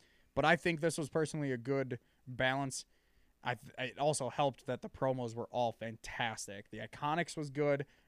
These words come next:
Randy and A J were good. Kofi and the New Day and Vince were all good. Shane was good to open the show. Like, the, Becky and Charlotte, as much as I don't like their story,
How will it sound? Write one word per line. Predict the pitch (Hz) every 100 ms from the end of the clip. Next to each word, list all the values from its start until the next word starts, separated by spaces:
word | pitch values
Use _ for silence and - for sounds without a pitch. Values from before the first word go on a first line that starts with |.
| -
Randy | 120 147 170 160
and | 143
A | 131 120
J | 120
were | 113 110
good. | 113 110 107 _ _ -
Kofi | - 160 147 151 143
and | 139
the | 135
New | 131
Day | 123 120 117
and | 113
Vince | 113 139 -
were | 110 110
all | 113
good. | 107 113 107 117 _ _ - - _ _ -
Shane | - - 147 160
was | 151 131
good | 139 131
to | 123
open | 123 117 110
the | 110
show. | - 104 104
Like, | 101 117 113
the, | 139 131
Becky | 127 147 160 160 156
and | 135
Charlotte, | 143 135 135 127 _ _ _ _ _
as | 139 131
much | 147 147 147
as |
I | 143
don't | 135 143
like | 131 127
their | 120
story, | - 135 127 117 117